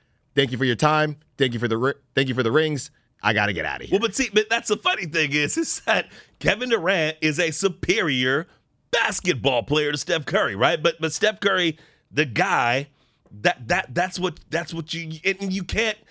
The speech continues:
Speaker 2: you can't expect to be <laughs> more beloved. Listen, when they played the Nets earlier this season, and I wanna say maybe November, <laughs> Steph Curry goes off, he scores a bunch of points in Brooklyn, and the Brooklyn crowd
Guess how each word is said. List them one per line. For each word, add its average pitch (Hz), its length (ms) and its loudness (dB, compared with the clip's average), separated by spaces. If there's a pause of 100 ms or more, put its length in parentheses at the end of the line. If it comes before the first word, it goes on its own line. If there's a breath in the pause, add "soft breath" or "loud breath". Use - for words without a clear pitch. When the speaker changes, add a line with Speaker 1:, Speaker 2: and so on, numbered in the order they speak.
(140 soft breath)
Speaker 2:
you 156 100 -6
can't 226 220 2
expect - 460 -4
to 185 80 2
be 160 720 -2 (120)
<laughs> - 100 -20
more 180 240 0
beloved. 202 480 0
Listen, 208 480 -2 (460)
when 147 160 0
they 208 120 0
played 226 300 -2
the 208 80 0
Nets 196 360 0
earlier 185 380 0
this 156 180 -2
season, 160 540 -2
and 151 160 2
I 147 40 2
wanna 165 240 -2
say 151 420 0
maybe 131 340 -2
November, 120 680 0 (420 soft breath)
<laughs> - 180 -20
Steph 180 320 -2
Curry 196 240 0
goes 175 280 0
off, 143 280 2
he 143 100 0
scores 165 320 -2
a - 20 -6
bunch 135 200 0
of 123 80 -4
points 139 280 0
in 143 140 0
Brooklyn, 113 500 -2 (280 loud breath)
and 131 200 0
the 135 160 0
Brooklyn 143 640 -2
crowd 110 580 0